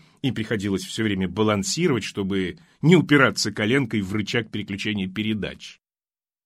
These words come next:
Слава богу, теперь уж немного осталось. Он постоял возле машины, потянулся и огляделся. Кругом был лес, уже почти настоящий.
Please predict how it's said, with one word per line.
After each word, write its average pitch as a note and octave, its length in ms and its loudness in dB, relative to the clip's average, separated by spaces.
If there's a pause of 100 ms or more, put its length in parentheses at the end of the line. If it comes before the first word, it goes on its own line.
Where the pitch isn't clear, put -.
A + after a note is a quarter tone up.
(300)
Слава D3+ 340 4
богу, C3 260 6
теперь C3 240 6
уж - 240 0
немного G#2 480 0
осталось. D#2+ 560 -8 (960)
Он G#3+ 200 8
постоял F3 420 4
возле A2+ 240 2
машины, G3+ 680 2 (420)
потянулся F#3+ 800 0 (640)
и F3+ 140 0
огляделся. F2 800 -2 (1400)
Кругом F3 380 2
был F3 160 6
лес, A#2 320 2
уже F#2 180 -2
почти F2+ 400 -6
настоящий. F2+ 840 -8